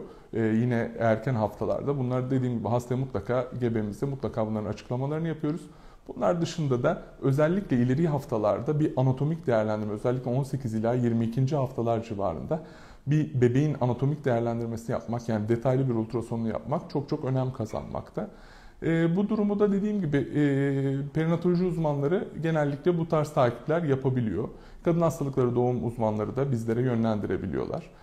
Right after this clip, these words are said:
Tabi bunların da ilgili riskli bir durum söz konusuysa buna bağlı olarak, e, mutlaka bizim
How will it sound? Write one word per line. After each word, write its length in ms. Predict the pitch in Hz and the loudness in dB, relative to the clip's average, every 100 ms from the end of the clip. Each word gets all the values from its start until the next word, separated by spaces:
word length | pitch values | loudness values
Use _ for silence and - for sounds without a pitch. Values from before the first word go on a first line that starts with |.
| - - - | -20 -8 0
Tabi 180 | 208 | 2
bunların 360 | 208 202 202 208 | 4 4 2 2
da 40 | |
ilgili 440 | 196 185 156 147 139 | 2 2 2 2 2
riskli 340 | 139 - 196 | 0 0 0
bir 80 | 165 | 2
durum 200 | 123 123 | 2 0
söz 300 | - 139 - | 0 -2 0
konusuysa 640 | 175 160 - 156 - 175 185 - - | -2 0 0 -4 0 -2 -2 -8 -4
buna 200 | 151 170 | 0 4
bağlı 260 | 170 165 175 | 4 6 4
olarak, 440 | 156 139 170 - - - - | 4 2 0 -4 -16 -12 -2
e, 300 | 127 127 131 151 | 2 4 4 2
mutlaka 640 | 170 147 117 135 156 139 | 2 2 4 2 4 4
bizim 340 | 131 135 160 | 4 4 2